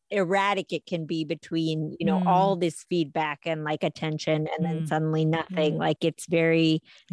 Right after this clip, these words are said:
Speaker 1: hot
Speaker 2: Yeah.
Speaker 1: and cold, and it's not, yeah, it's not like, "Today I'm gonna go to work and talk to these five people." It's kind of just like,
Speaker 2: Mm.
Speaker 1: thousand people today, six people the <laughs> next day. Like,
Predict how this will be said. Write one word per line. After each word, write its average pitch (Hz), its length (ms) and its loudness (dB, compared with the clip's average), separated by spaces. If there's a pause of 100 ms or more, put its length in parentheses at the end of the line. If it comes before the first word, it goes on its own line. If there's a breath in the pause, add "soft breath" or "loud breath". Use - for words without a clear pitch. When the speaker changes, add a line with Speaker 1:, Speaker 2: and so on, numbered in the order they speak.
(120)
Speaker 1:
hot 170 280 2
Speaker 2:
Yeah. - 0 -
Speaker 1:
and 156 220 2
cold, 147 540 0 (120)
and 156 160 -2
it's - 220 -8
not, 147 240 0 (240)
yeah, 175 320 2
it's - 160 -4
not 175 160 2
like, 160 220 0 (280 loud breath)
"Today 247 280 2
I'm 226 100 2
gonna 220 180 2
go 202 120 2
to 202 100 0
work 208 340 2
and 165 220 0
talk 170 220 -4 (100)
to 180 100 -6
these 180 460 -6
five 165 300 0
people." 160 380 -2
It's 147 180 -6
kind 156 200 -2
of 151 100 -4
just - 220 -4
like, - 160 -2
Speaker 2:
Mm. 175 580 -2
Speaker 1:
thousand 220 320 2
people 240 240 4
today, 226 560 4
six - 340 -4
people 226 400 0
the 226 100 2
<laughs> 269 220 4
next - 160 -14
day. 196 360 0
Like, 190 220 0